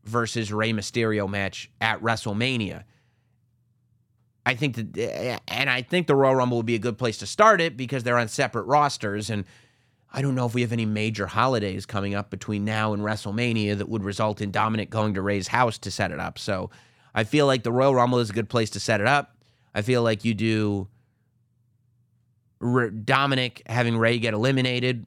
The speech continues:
with the help of the Judgment Day in the ring, and then Rey doing something, uh, around Elimination Chamber,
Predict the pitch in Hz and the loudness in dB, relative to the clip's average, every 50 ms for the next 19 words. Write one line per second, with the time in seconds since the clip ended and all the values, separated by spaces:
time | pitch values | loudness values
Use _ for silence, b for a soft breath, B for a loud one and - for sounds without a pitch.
0 | - - - 113 98 - 107 123 117 101 107 104 92 107 110 113 110 113 107 104 | -12 -6 -4 -4 -2 0 0 0 2 0 0 -2 -2 -2 -2 0 0 0 0 0
1 | 110 107 107 104 104 101 98 113 120 117 117 113 110 107 b b b b b b | 2 2 2 2 0 0 0 2 2 2 0 -2 -4 -4 b b b b b b
2 | b b - 113 113 113 113 113 113 110 110 107 107 104 107 - - 120 123 127 | b b -2 0 2 2 2 2 2 2 2 2 2 0 0 -2 0 0 0 2
3 | 127 120 113 120 117 117 107 - - 127 117 113 - 117 117 113 110 110 - - | 2 0 0 0 0 0 -2 -2 -2 -2 -2 -2 -2 -2 0 0 0 -2 -4 -6
4 | _ - 117 110 107 107 107 107 104 107 104 80 110 113 113 113 113 110 107 110 | _ -4 -2 0 0 0 0 0 0 -2 -2 -2 -2 0 2 2 2 2 2 0
5 | 117 113 107 110 110 110 107 - 113 107 - 110 107 104 98 101 104 104 101 | 2 2 2 0 0 -2 -2 -2 -4 -4 -2 0 0 0 0 0 0 -2 -2